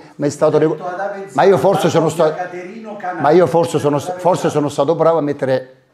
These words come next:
Speaker 1: Tortora in una partita in casa. So, eh, dice, "Scusa, ma questo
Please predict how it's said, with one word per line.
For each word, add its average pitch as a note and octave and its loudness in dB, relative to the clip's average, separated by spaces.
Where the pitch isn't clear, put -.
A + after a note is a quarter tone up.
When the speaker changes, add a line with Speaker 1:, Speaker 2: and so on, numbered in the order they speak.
Speaker 1:
Tortora C3+ -2
in B2 -14
una B2 -8
partita A#2+ -6
in A#2 -4
casa. B2 -8
So, - -20
eh, G#2+ -18
dice, G#2 -14
"Scusa, A#2 -12
ma F#2+ -12
questo G#2 -12